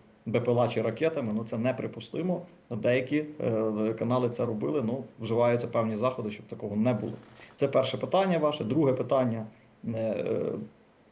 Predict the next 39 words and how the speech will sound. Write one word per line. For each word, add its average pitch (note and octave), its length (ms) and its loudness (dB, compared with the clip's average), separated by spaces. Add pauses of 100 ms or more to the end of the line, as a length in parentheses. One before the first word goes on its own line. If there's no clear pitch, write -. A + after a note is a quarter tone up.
(560)
це, A2+ 280 0 (280)
е, A#2 280 0 (340)
які B2 300 0
фактори B2 400 2
впливають. B2+ 500 2
Ну, C#3+ 80 -2
ми, F3 140 0 (300)
е, G#2 120 2
не B2 220 2
раз C3+ 140 6
вже G#2+ 180 0 (140)
це - 160 -8
все - 140 0
обговорювали. B2 560 4
Звісно, A#2 300 -4
що A2 180 -2 (460)
фактори, C#3 480 4
е, A#2 600 2 (260)
є B2 140 4
різні. D#3+ 420 2 (120)
Є, B2 160 2 (260)
е, G#2+ 180 0 (140)
тактичні B2+ 420 2
прийоми A#2 380 2
ворога, G#2+ 280 2
як - 160 -4
я A2 60 -4
вже A2 140 -4
сказав, F3 400 0
тобто A#2 240 0
можуть A2 300 4
піднімати A#2+ 460 4
там G#2+ 180 2
вище, B2+ 280 2
допустим, A2 420 -6
ті A#2+ 100 -8
ж A#2+ 100 -6
самі A#2 180 -2
шахеди, A#2+ 460 -2